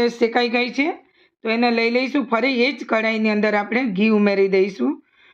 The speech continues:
ઘી ઉમેરી અને એક કિલો ગાજર લીધા હતા, ગાજરને આ રીતે ખમણી લીધા છે. જો તમારે નાના નાના ટુકડા કરવા હોય તો તમે નાના ટુકડા પણ કરી શકો છો,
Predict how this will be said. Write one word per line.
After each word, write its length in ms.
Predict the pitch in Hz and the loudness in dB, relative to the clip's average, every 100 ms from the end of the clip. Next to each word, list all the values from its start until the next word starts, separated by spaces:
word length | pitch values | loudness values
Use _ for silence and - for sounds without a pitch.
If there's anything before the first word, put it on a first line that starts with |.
| _ | _
ઘી 140 | 190 254 | -2 2
ઉમેરી 420 | 269 294 285 262 | 4 2 2 0
અને 220 | 233 226 220 226 | 0 0 0 0
એક 240 | 262 262 | 0 -2
કિલો 220 | - 240 220 | 0 0 2
ગાજર 360 | 226 214 247 | -2 0 0
લીધા 300 | 220 202 196 | 2 2 2
હતા, 260 | 196 214 294 - _ _ _ _ - | 0 -2 -2 -8 _ _ _ _ -12
ગાજરને 440 | 220 226 240 247 240 | -4 0 0 2 0
આ 120 | 233 | 0
રીતે 280 | 240 233 233 220 220 | -2 0 0 0 -2
ખમણી 300 | 220 233 233 | -2 0 2
લીધા 320 | 208 196 202 196 | 2 2 0 -2
છે. 140 | 220 208 | 0 0
જો 140 | 214 | 2
તમારે 360 | 240 240 233 214 | 0 0 0 0
નાના 300 | 208 233 254 | 0 0 0
નાના 260 | 262 254 247 | 0 -2 0
ટુકડા 340 | 254 247 247 | 0 0 0
કરવા 300 | 254 277 247 | 0 0 2
હોય 220 | 208 190 190 - - _ - | 2 0 -4 -20 -20 _ -8
તો 80 | 214 | -4
તમે 240 | 240 233 | 0 0
નાના 280 | 214 226 247 | 0 0 0
ટુકડા 300 | 254 262 262 | 0 0 0
પણ 260 | 269 269 | 0 2
કરી 220 | 254 254 262 | 2 2 0
શકો 360 | 254 247 247 | -2 0 0
છો, 180 | 247 | 0